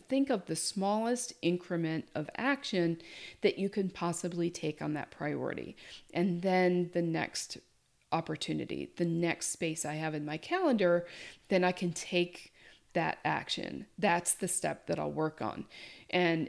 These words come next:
it's not with a sense of urgency, but more of a sense of purpose.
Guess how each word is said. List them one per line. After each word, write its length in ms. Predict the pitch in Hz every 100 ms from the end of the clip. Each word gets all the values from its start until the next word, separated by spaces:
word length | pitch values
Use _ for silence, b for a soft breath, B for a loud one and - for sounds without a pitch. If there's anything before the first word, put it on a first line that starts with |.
| -
it's 240 | 175 -
not 480 | 185 180 190 202 -
with 220 | 175 170
a 60 | 160
sense 280 | - 156 156
of 160 | 156 -
urgency, 640 | 330 392 233 180 - 185
but 240 | 165 - 175
more 340 | 185 208 240
of 180 | - 190
a 60 |
sense 320 | 180 156 156 -
of 220 | - -
purpose. 680 | - - 160 - - -